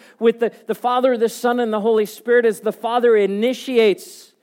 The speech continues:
And, and then Jesus agrees with Him. He's the agreement. And then the Holy Spirit empowers for it to be carried out. And the three of them,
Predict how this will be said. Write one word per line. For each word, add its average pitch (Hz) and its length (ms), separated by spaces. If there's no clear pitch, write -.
And, 214 180
and 233 180
then 214 220
Jesus 226 460
agrees 240 580
with 233 200
Him. 185 440
He's 220 220
the 254 200
agreement. 233 1040
And 240 120
then 254 120
the 240 100
Holy 254 300
Spirit 277 400
empowers 254 680
for 240 140
it 240 100
to 214 80
be 208 140
carried 262 580
out. 247 400
And 233 140
the 233 80
three 262 400
of 254 160
them, 208 240